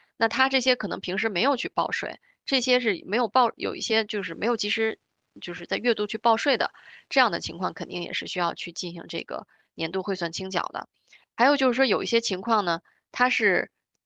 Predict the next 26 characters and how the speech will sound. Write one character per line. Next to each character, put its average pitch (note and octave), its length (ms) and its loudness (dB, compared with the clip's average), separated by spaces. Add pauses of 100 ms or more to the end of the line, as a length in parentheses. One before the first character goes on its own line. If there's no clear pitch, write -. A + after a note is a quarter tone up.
呃， E3+ 640 -2 (320)
这 F#3+ 220 -2
个 - 460 -2 (120)
算 C4 240 0
出 C4 80 0
来 C4+ 120 6
以 F3+ 80 0
后， G3 360 0 (240)
他 A3+ 140 2
年 G#3 180 0
度 A#3 60 -2
汇 A#3+ 100 -4
算 A3 120 0
清 A#3 140 -4
缴 G3+ 100 0
算 G#3+ 200 -2
出 G#3+ 40 -2
来 G#3+ 80 0
以 F#3+ 60 -2
后， - 180 -8
他 G#3+ 160 -4
是 G#3 60 -6
需 G#3 140 -4
要 A3+ 80 2
退 A3+ 260 -4
税， - 220 -4